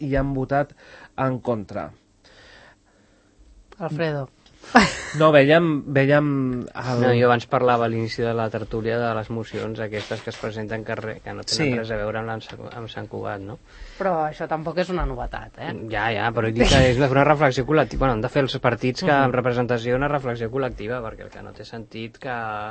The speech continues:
Speaker 3: que es presenti moció, bueno, que, que al ple majoritàriament es tractin coses que no tenen res a veure amb la ciutat.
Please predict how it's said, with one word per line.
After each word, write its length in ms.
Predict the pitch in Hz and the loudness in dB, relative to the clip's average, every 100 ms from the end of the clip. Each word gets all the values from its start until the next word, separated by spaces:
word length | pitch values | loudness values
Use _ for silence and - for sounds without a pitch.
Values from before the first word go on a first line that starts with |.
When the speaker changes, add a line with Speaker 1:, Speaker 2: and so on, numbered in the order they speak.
| 107 | -12
Speaker 3:
que 60 | |
es 80 | 107 | -16
presenti 380 | - 113 113 120 | -14 -14 -12 -10
moció, 360 | 120 117 123 - | -8 -8 -10 -12
bueno, 180 | 117 113 | -12 -12
que, 160 | 95 | -10
que 80 | 104 | -6
al 120 | 117 | -6
ple 400 | - 135 127 147 143 | -4 -2 -2 -2 -2
majoritàriament 800 | 131 123 117 120 123 123 120 | -4 -2 -2 -2 -4 -6 -6
es 100 | 131 | -8
tractin 300 | - 127 123 | -6 -6 -6
coses 300 | 117 117 110 | -8 -8 -8
que 100 | - 135 | -8 -8
no 120 | 120 | -6
tenen 200 | 110 104 | -10 -12
res 140 | 107 | -10
a 60 | 104 | -6
veure 140 | 104 | -6
amb 100 | 107 | -6
la 80 | 101 | -10
ciutat. 340 | - - - | -12 -14 -14